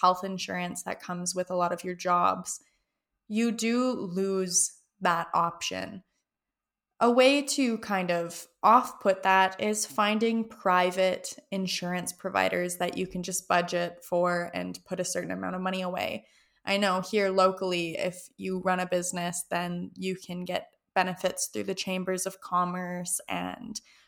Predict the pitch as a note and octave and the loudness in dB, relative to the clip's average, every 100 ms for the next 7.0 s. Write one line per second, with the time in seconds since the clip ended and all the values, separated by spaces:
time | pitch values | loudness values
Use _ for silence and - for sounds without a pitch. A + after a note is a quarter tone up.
0 | _ G#3+ G#3 G#3+ G#3 G3+ - - F3 F3 | _ 0 2 2 2 0 -4 0 4 4
1 | F3 - - F#3 F#3 F#3 - F#3 F#3 F#3 | 2 -6 -6 -6 -4 -4 0 0 2 2
2 | F3+ F#3 - - - _ _ _ _ _ | 0 -4 -12 -20 -20 _ _ _ _ _
3 | _ _ - A3+ B3+ B3+ - A3+ A3 A3 | _ _ -2 6 8 8 4 4 4 4
4 | G3 F#3 F3+ F#3 E3+ - F3 F3 F3 F3 | 4 2 0 -4 -2 0 0 0 -2 -2
5 | - F3 E3+ - F3+ E3+ F3+ - F#3 F3 | 2 4 2 0 4 4 2 -2 -4 -2
6 | F3 F3 G3+ F3+ - B3+ C#4+ A3 - | -2 -2 -4 -4 0 4 4 4 -2